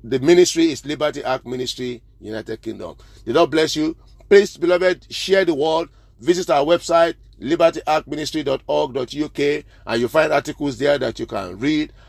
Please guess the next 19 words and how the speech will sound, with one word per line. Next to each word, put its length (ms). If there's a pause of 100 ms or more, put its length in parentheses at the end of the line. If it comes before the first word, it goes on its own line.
(220)
And 540
as 200
you 80
do 160
so, 300
the 200
Lord 180
will 100
bless 300
you 220 (380)
in 200
Jesus' 440
name. 200 (300)
Have 200
any 160
message, 600
send 280
us 220
email. 440